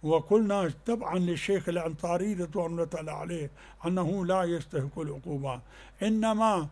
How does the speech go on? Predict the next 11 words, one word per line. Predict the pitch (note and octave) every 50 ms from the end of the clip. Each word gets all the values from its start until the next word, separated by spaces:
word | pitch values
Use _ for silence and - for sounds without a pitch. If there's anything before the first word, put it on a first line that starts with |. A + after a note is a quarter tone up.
| - - - - -
يك-، | D#3+ D#3 D#3+ E3+ F#3+ A3 A3+ G#3 D#3 C#3 D3+ C#3+ - - - - - -
إنما | G#3 A3 A3 A3 A3 A3 A3 A#3 A3+ A3 G3+ F3 D3 D3 D3 - - - - -
يكشف | D#3 E3+ G#3+ B3 C#4+ - - - A#3 B3+ G3+ C4+
عن | - - A3 A3 G#3
قبح | - - - D4+ F#4 F4 C4+ -
الفاعل | A#3+ F#3+ F3 - - E3 C#3+ C#3+ C#3+ C3+ B2 A#2+ - - - - - -
ولا | D3 D#3 F3 F#3+ A#3 C#4 D4 C4
يكشف | A#3+ A#3+ A#3 A3+ A#3+ - C4+ C#4 F3 D3+ D#3 D#3+ E3+ D#3+ - - - -
عن | - F3+ G3+ G3 F#3 - - -
قبح | - E4 E4+ D4 - -
الفعل، | G#3 F3+ D3 - - - C3+ A#2+ A2